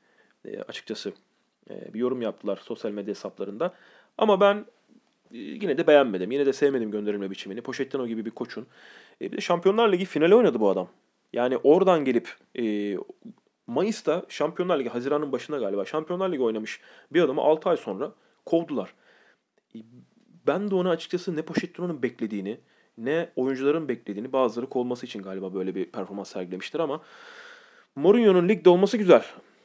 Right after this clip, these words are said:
Yani sahada biz, e, bazı maçlarda onları yine belki karşı karşıya geldiğini görürüz. En son Arsene Wenger'le kavga etmişlerdi, hatırlarsın.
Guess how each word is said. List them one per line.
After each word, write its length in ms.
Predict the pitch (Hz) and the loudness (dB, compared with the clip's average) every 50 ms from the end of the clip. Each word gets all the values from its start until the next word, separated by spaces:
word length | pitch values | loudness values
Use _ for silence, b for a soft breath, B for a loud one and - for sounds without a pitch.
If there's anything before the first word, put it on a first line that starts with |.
| _ - | _ 0
Yani 180 | - 156 147 143 | 2 2 2 2
sahada 440 | 139 - 170 151 170 180 175 190 175 | 2 2 2 8 8 8 8 8 4
biz, 360 | 180 180 170 165 156 165 - _ - - | 4 -2 -2 -4 -8 -12 -16 _ -6 -2
e, 60 | 135 127 127 127 127 127 123 117 - - - - - 135 | 0 0 2 2 2 2 0 -2 -4 -6 -8 -8 0 4
bazı 260 | 143 151 156 147 156 | 6 6 6 6 4
maçlarda 440 | 151 147 143 - - 147 139 135 147 | 4 2 2 2 2 2 4 4 4
onları 260 | 143 143 143 139 147 | 2 4 2 0 0
yine 200 | 143 139 139 135 | 2 0 4 6
belki 220 | 135 135 131 - | 6 4 4 2
karşı 280 | - - 131 127 - - | 0 2 2 2 2 0
karşıya 300 | - 131 123 - 139 131 | 0 0 2 2 0 2
geldiğini 360 | 123 131 123 123 127 127 127 | 4 4 4 4 2 0 0
görürüz. 380 | 120 131 131 131 131 156 - - | 0 0 0 -2 -4 -6 -6 -4
En 80 | 131 | -4
son 180 | 123 - 135 120 | -2 0 0 0
Arsene 280 | 113 120 120 - 131 123 | 0 0 0 -2 -4 -2
Wenger'le 380 | 127 127 123 120 117 113 107 | -2 -2 0 0 0 0 -2
kavga 240 | - - 113 110 117 | -2 -2 -2 -2 -2
etmişlerdi, 420 | 107 - - - - 113 104 101 | -8 -8 -12 -8 -6 -6 -4 -4
hatırlarsın. 540 | 110 104 - 117 117 110 107 101 - - 95 | -4 -6 -6 -6 -4 -4 -4 -6 -8 -14 -16